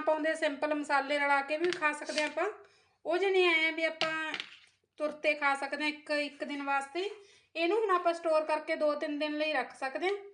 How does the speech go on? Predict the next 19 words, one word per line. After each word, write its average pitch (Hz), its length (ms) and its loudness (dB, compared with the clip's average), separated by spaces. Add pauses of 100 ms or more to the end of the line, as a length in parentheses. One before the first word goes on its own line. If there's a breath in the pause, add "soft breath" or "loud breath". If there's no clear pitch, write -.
(680 soft breath)
ਜੇ 302 180 -2
ਵੀਡੀਓ 339 340 0
ਵਧੀਆ 330 300 2
ਲੱਗੇ 339 260 0
ਤਾਂ 320 140 0
ਲਾਈਕ 277 340 0
ਕਰਿਓ, 311 220 -2
ਸ਼ੇਅਰ 302 420 -4
ਕਰਿਓ, 330 220 0
ਚੈਨਲ 311 420 -2
ਨੂੰ 311 100 -6
ਸਬਸਕ੍ਰਾਈਬ 277 520 -2
ਜ਼ਰੂਰ 294 220 -8
ਕਰ 320 200 -4
ਲਿਓ। 359 240 -2 (640)
ਮਿਲਦੇ 311 300 0
ਹਾਂ 349 80 4
ਕਿਸੇ 339 260 -2
ਹੋਰ, 269 260 -2